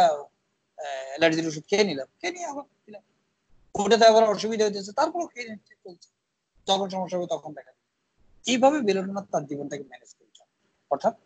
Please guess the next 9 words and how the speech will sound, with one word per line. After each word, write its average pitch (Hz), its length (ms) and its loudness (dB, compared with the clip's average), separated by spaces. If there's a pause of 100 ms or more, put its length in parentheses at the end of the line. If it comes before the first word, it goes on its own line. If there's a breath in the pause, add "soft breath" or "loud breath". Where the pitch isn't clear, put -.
(380)
সহজ 240 220 8 (100)
কথা, 294 180 0 (240)
ডেপ, 226 180 0 (580)
আপনি 160 200 -6 (280)
প্রত্যেকটা 247 540 -4 (120)
জিনিসের 208 420 -6
আপনি 185 200 -14
এইভাবে 196 260 -4 (100)
রুব্রিক 151 340 -6